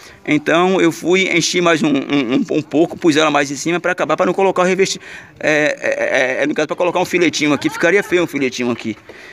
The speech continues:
A-, aqui, a-, a-, aqui um filetinho de, de uns dois centímetros aqui embaixo.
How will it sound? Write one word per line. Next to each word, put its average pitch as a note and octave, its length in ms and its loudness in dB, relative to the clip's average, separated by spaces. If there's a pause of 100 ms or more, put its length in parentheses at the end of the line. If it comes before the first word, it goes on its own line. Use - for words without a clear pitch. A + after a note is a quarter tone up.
(140)
A-, - 200 -2
aqui, C2+ 220 -6
a-, - 680 -4
a-, - 380 -6
aqui - 160 -8
um C3 40 -8
filetinho C3+ 460 -2
de, B2 160 -4
de B2 160 -4
uns C3 160 0
dois C#3+ 180 0
centímetros A#2 640 -4
aqui B2+ 220 -2
embaixo. A2 460 2